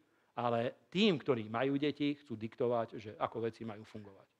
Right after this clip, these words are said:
Je to úplne zvláštne. Úplne proste zvrátený svet, zvrátení ľudia sa dostali do vedenia sveta.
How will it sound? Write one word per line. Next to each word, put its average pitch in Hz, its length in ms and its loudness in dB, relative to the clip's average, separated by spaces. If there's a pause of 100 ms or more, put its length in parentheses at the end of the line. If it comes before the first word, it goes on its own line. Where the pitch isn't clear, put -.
(500)
Je 247 100 -6
to 160 120 0
úplne 123 240 0
zvláštne. 110 500 0
Úplne 180 340 -2
proste 143 760 0
zvrátený 139 840 6
svet, 135 380 2 (160)
zvrátení 135 580 4
ľudia 131 420 4
sa - 160 -8
dostali 123 380 0
do 117 80 0
vedenia 120 400 0
sveta. 143 420 0